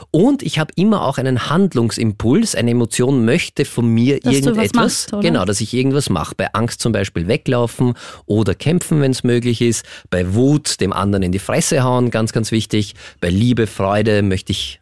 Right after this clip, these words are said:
Speaker 1: mein Gegenüber umarmen, bei Stolz, um auch positive Emotionen oder gute, gut, äh, sich gut anfühlende Emotionen da reinzubringen. Bei Stolz will ich mich der ganzen Welt zeigen
Speaker 2: Look
Speaker 1: und
Speaker 2: at me.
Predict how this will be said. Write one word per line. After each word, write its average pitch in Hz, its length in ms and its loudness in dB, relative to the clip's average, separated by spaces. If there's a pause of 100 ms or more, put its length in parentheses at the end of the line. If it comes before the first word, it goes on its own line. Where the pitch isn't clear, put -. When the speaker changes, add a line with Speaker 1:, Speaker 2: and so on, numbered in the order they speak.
(120)
Speaker 1:
mein 87 140 -2
Gegenüber 101 600 0
umarmen, 131 580 0
bei 92 120 -2
Stolz, 135 440 0
um 117 80 0
auch 104 120 -2
positive 139 440 2
Emotionen 120 480 2
oder 95 140 0
gute, 127 400 0 (280)
gut, - 380 0
äh, 98 320 0 (100)
sich - 240 -2
gut 143 200 2
anfühlende 135 520 2
Emotionen 120 400 2
da 110 80 2
reinzubringen. 107 500 0
Bei 95 80 -2
Stolz 113 460 0
will 110 140 2
ich 107 180 -2 (340)
mich 123 200 0
der 123 120 -2
ganzen 131 640 0
Welt 139 380 0
zeigen 120 580 2
Speaker 2:
Look 359 120 2
Speaker 1:
und 247 140 0
Speaker 2:
at 277 240 -2
me. 302 120 4